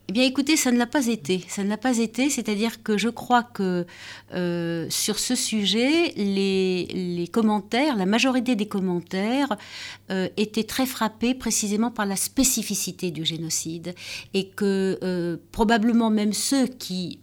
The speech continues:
en Turquie, considèrent que, euh, ce que les Français considèrent comme le génocide arménien, euh, pensent que c'est un génocide ou ceux qui pensent que c'est un massacre, mais ils ont bien saisi la différence, euh, de, de la Shoah par rapport au génocide ou au massacre arménien.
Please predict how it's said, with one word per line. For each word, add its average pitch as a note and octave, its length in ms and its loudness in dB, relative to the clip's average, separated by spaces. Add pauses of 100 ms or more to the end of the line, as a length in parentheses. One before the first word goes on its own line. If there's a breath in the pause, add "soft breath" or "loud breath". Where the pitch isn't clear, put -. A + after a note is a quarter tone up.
(120)
en F3+ 100 -4
Turquie, G#3 500 2
considèrent F#3 680 -4
que, F3 240 -4 (460 loud breath)
euh, F3 240 -2
ce - 180 -4
que F3+ 140 -4
les F3+ 80 0
Français F3 400 -6
considèrent F3 480 -8
comme E3+ 140 -4
le E3 100 -4
génocide F#3 840 -2 (120)
arménien, F#3 640 0 (500 loud breath)
euh, E3+ 60 -6 (200)
pensent E4+ 280 10
que A#3+ 80 2
c'est G#3 220 0
un G3 100 0
génocide F3 760 -2
ou G#3+ 120 -2
ceux A3+ 160 -2
qui - 140 -8
pensent F#3 200 -6
que F#3 100 -8
c'est F3 220 -4
un E3 60 -2
massacre, B3 560 -2
mais G3+ 180 0
ils G#3 240 0
ont G#3+ 60 0
bien A3 180 0
saisi A3 380 0
la G3 100 2
différence, A3 800 0 (480 loud breath)
euh, F3 340 -2
de, F3 360 -6
de G3+ 140 0
la G3 140 2
Shoah - 140 -2 (160)
par F#3 180 -6
rapport F#3 560 -6
au F3+ 100 -2
génocide E3+ 680 -4
ou E3 140 -6
au - 20 -6
massacre D#3 420 -8
arménien. C#3+ 460 -10